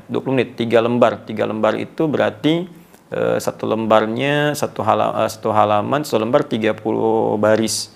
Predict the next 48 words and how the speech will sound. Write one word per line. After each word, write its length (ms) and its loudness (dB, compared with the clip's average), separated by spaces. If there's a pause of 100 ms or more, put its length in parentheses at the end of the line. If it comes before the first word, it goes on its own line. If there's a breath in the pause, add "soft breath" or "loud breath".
(340 loud breath)
Tiga 200 2
lembar 200 2
berarti 200 -2
sembilan 240 -6
puluh 160 -4
baris. 400 -2 (200)
Kalau 200 0
satu 200 -2
baris 280 4
dua 160 4
menit 240 2
yang 120 -2
standar 360 0
tadi, 240 2
standar 320 2
ya, 240 2 (160)
standar. 400 -2 (480 loud breath)
Jadi 320 0
dua 160 6
menit 320 0
kali 180 0
sembilan 300 -4
puluh, 240 0
seratus 240 -4
delapan 240 0
puluh 160 0
menit. 240 2 (580)
Nah, 220 -6
tadi 160 0
saya 240 2
cek 240 2
bisa 160 2
dua 160 4
puluh 160 -2
menit. 240 0 (480)
Dua 80 2
puluh 240 2
menit 160 4
Anda 80 2
bayangkan, 480 2
dua 160 2
puluh 160 0
menit. 240 0 (400 loud breath)
Kalau 480 4
satu 800 0
juz 320 0
sepuluh 320 2
lembar, 480 2